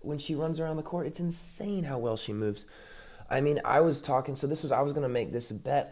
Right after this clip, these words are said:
I thought coming into it that Venus Williams was gonna beat Coco because do you really expect a legend like that to lose to a fifteen-year-old in back-to-back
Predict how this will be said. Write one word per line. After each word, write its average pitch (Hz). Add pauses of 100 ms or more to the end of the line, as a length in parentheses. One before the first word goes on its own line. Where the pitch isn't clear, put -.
I 151
thought 107
coming 127
into 123
it 98 (320)
that 107
Venus 123
Williams 113
was 104
gonna 104
beat 139
Coco - (840)
because 98
do 110
you 110
really 113
expect -
a 95
legend 98
like 90
that 90 (240)
to -
lose 98
to -
a 95
fifteen-year-old 95
in 95
back-to-back 98